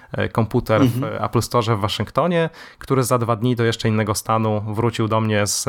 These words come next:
Speaker 1: nową matrycą, co było w ogóle ekspresowe. E, to samo tyczy się iPhone'a kupionego też, zdaje się, w Polsce, który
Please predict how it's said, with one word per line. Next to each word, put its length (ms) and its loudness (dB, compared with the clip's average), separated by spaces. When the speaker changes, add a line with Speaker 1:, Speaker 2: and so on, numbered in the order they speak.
Speaker 1:
nową 280 0
matrycą, 420 -2
co 100 -8
było 120 -6
w 40 -4
ogóle 200 0
ekspresowe. 560 -2
E, 200 0
to 140 -2
samo 300 0
tyczy 280 -2
się 180 -2
iPhone'a 460 0
kupionego 640 -2
też, 160 -6
zdaje 280 -2
się, 120 -6
w 80 -18
Polsce, 580 0
który 500 0